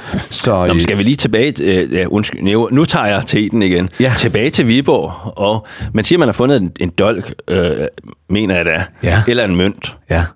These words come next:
Speaker 2: fra tempelridderne af i Danmark. Det er det eneste, sådan, man har fundet omkring tempelridderne. Og det er sådan, bare fordi der ligger en dolk eller en mønt fra tempelridderne, er det ikke ensbetydende, men der har været tem-,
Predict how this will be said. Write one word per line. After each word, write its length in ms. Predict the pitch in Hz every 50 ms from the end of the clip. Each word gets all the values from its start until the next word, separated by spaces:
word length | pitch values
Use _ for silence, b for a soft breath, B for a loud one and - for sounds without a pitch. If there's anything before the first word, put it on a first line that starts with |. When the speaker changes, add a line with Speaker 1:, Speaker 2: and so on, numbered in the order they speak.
| _ _ -
Speaker 2:
fra 120 | - - 95
tempelridderne 640 | - - 110 101 90 98 90 92 90 80 78 78 90
af 80 | 95 -
i 80 | - 120
Danmark. 400 | 95 104 87 82 87 90 87 85
Det 60 | 117
er 20 | 110
det 80 | 104
eneste, 240 | 98 104 104 - 101
sådan, 160 | 87 - 98 80
man 100 | 82 85
har 80 | 85
fundet 300 | - - 87 87 92 92
omkring 340 | 87 82 85 95 85 - -
tempelridderne. 520 | - 87 64 58 78 73 67 58 57 71 B B B B B B B B
Og 160 | B - 95
det 60 | 113
er 40 | 117
sådan, 220 | - - 107 90 - - - _
bare 160 | 120 113 113
fordi 260 | - 107 113 117 110
der 100 | 92 101
ligger 260 | 92 95 104 113 117
en 120 | 95 82 80 - - - - -
dolk 240 | 101 110 104 73 - _ -
eller 220 | 107 110 113 107
en 280 | 92 92 85 67 67 92
mønt 220 | 98 101 110 -
fra 100 | - 95
tempelridderne, 420 | - - 123 135 135 131 110 104 95
er 80 | 90
det 60 | 104
ikke 120 | 113 117 120
ensbetydende, 320 | 104 104 95 - 107 104
men 100 | 98 101
der 100 | 101 95
har 80 | 98 113
været 200 | 117 104 - -
tem-, 120 | 92 76